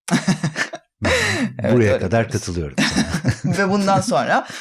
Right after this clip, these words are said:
Speaker 1: müzik ve albüm kapaklarını, istersen ben ilk önce böyle başından
Speaker 2: Sen bir tarihsel perspektif
Speaker 1: Ben gene bir
Speaker 2: kazandır.
Speaker 1: tarih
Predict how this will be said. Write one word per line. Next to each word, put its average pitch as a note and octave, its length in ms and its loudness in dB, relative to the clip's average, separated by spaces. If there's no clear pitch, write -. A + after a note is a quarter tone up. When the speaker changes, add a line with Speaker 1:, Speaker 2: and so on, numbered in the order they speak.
Speaker 1:
müzik G#3+ 260 2
ve F3 80 4
albüm F3+ 280 2
kapaklarını, E3 520 0
istersen A#3 680 2
ben A3 80 2
ilk A3 120 0
önce G#3 220 2
böyle G3 260 2
başından G#3 540 4
Speaker 2:
Sen D#3 240 2
bir C3 100 -4
tarihsel B2 680 2
perspektif A2 480 2
Speaker 1:
Ben E3 200 4
gene F3+ 100 2
bir F3+ 40 4
Speaker 2:
kazandır. A2+ 400 2
Speaker 1:
tarih D#3 320 2